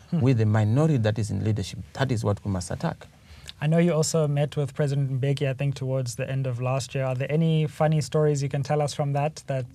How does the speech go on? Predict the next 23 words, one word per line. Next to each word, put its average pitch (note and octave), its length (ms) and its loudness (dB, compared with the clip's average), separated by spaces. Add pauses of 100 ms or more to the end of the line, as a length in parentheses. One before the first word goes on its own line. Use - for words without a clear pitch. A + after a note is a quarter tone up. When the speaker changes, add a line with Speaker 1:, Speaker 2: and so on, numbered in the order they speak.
(160)
Speaker 1:
that C3+ 200 -2
have, C3+ 120 -2 (180)
haven't D3+ 300 2
emerged, C#3+ 400 4
or C#3 120 2
anecdotes D#3 600 4
you D3 80 2
can D3 120 2
share D#3 220 4
with D#3 120 4
us D3+ 160 2
about C#3 260 2
just D3+ 220 0 (320)
what D3 140 6
it C#3+ 120 4
was C#3 160 4
like C#3 240 2
to - 100 -4
be C3+ 140 0
meeting C#3 340 0
with C3+ 140 -2
President C3+ 420 0
Mbeki? C3+ 380 -4